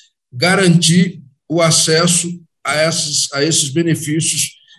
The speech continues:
que dependem do atingimento da cláusula de barreira. Estando dentro da coligação,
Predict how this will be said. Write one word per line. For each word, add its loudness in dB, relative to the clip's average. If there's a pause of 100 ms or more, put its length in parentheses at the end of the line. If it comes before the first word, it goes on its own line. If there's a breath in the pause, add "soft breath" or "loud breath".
(260 soft breath)
que 2
dependem 2
do 2
atingimento -4
da -10
cláusula -2
de -4
barreira. 2
Estando -2
dentro 0
da -6
coligação, -2